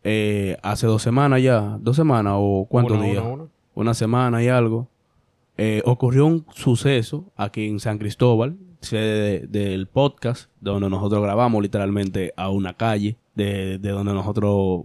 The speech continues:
Speaker 1: vivimos circulando. Eh, eh, hubo una explosión que abarcó una manzana completa, casi mente,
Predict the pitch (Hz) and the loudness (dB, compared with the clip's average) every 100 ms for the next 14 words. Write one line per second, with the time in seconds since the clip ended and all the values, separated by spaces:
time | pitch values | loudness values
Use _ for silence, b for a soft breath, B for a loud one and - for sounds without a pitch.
0 | - 104 104 107 110 113 117 139 156 151 | -6 -4 -2 0 0 2 4 4 4 2
1 | - _ _ _ _ _ _ _ _ - | 0 _ _ _ _ _ _ _ _ -2
2 | 113 117 - 117 113 120 139 170 160 147 | -2 0 0 0 2 4 4 4 2 2
3 | 123 151 147 135 185 _ _ _ _ _ | 2 2 2 2 -4 _ _ _ _ _
4 | _ _ _ _ 123 113 107 107 104 101 | _ _ _ _ 2 4 4 2 2 0
5 | 104 110 107 - 117 120 123 123 117 113 | 0 2 2 2 4 6 6 4 2 0
6 | - 120 117 110 117 135 123 107 110 - | 2 2 2 0 2 2 2 -2 -2 0
7 | 113 127 110 117 123 | 2 4 2 0 -6